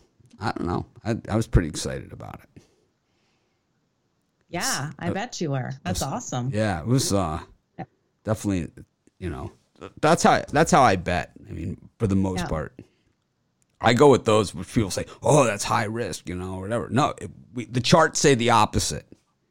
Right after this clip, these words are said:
Speaker 1: The charts
Speaker 2: <laughs> Yeah,
Speaker 1: say the
Speaker 2: exactly.
Speaker 1: opposite, right?
Speaker 2: Yeah, people don't understand that they need to.
Speaker 1: You know,
Speaker 2: So.
Speaker 1: I can't, um, I can't say it enough,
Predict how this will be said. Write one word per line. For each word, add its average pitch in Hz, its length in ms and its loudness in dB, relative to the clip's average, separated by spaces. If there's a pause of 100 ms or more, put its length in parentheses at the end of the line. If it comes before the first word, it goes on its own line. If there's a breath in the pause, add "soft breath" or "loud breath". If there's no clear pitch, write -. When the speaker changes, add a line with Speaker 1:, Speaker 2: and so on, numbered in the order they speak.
(840)
Speaker 1:
The 104 80 -6
charts 117 380 4
Speaker 2:
<laughs> - 0 -
Yeah, 101 40 0
Speaker 1:
say 113 200 2
the 127 100 0
Speaker 2:
exactly. - 160 0
Speaker 1:
opposite, - 640 -6
right? 110 340 0 (680 loud breath)
Speaker 2:
Yeah, 208 260 -4
people 233 320 -4
don't 240 200 -2
understand 233 520 -4
that 208 140 -4
they 196 100 -4
need 196 280 -2
to. 160 260 -2 (360)
Speaker 1:
You 95 100 -6
know, 90 100 -2
Speaker 2:
So. 147 300 -2 (400)
Speaker 1:
I 113 120 0
can't, 135 420 4 (140)
um, 90 420 -4 (2000 soft breath)
I 107 100 -2
can't 131 420 2
say 120 300 2
it 113 60 0
enough, 113 460 -4